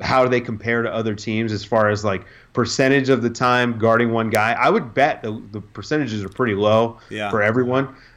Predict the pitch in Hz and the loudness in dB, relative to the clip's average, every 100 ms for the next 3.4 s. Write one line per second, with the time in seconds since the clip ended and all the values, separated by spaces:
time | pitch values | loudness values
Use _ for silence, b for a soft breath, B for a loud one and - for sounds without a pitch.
0 | _ 113 113 110 135 151 120 - - 151 | _ 2 4 4 4 2 2 -2 0 2
1 | 175 160 135 120 - 175 185 156 151 151 | 2 0 0 -4 0 2 2 2 0 0
2 | 127 110 104 120 120 104 120 127 117 107 | -4 -4 -2 0 0 -4 -4 -2 0 0
3 | 110 113 98 90 | 0 0 0 -4